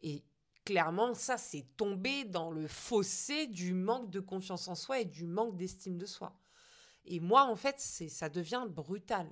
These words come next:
D'ailleurs, je pense que on, on demandera à des experts, mais je pense que, euh, les crises d'angoisse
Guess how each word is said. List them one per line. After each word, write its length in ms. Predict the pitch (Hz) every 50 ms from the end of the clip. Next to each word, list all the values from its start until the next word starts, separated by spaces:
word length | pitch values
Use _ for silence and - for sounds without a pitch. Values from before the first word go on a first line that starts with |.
| - -
D'ailleurs, 320 | 180 170 160 151 160 175 156
je 120 | 139 156
pense 280 | 151 - 185 190 190 185
que 260 | - - 170 156 151 -
on, 400 | - 151 147 - - _ - 160 156
on 60 | 147
demandera 720 | - - 147 156 160 160 160 165 185 175 165 156 151 156
à 60 | 170 170
des 220 | 165 151 147 180
experts, 360 | 190 190 - - 254 226 214
mais 180 | 185 156 151 - - - - - - - - _ _
je 160 | - 160 160 160
pense 300 | - 185 202 214 - -
que, 100 | - 190
euh, 540 | 165 165 160 160 156 123 92 113 151 156 151 160
les 120 | 156 151
crises 340 | 123 - - - 262 220 180
d'angoisse 640 | 175 165 160 151 151 165 180 226 269 - - - -